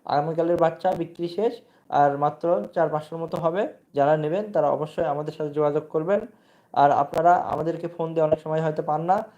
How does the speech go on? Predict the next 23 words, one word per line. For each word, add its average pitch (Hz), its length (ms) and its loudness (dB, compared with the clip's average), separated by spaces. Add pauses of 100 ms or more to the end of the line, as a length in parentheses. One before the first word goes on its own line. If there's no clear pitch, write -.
(160)
আপনারা 160 300 -2
চেষ্টা 196 320 -6
করবেন 208 320 2
যে 208 260 2
আমাদের 185 480 0
যখন 175 260 2
রেটটা 185 300 0
হবে, 208 300 0 (380)
রেট 175 200 0
হওয়ার 180 160 4
পরে 196 340 0 (100)
রাত 151 180 2
বারোটার 160 300 4
মধ্যে 170 240 -4
কনফার্ম 180 360 -4
করার 180 240 2
জন্য। 196 300 -4 (340)
আর 143 140 2
যদি 185 360 -2
রাতে 180 260 2
মিস 196 220 -6
হয়ে 196 140 0
যায়, 190 240 4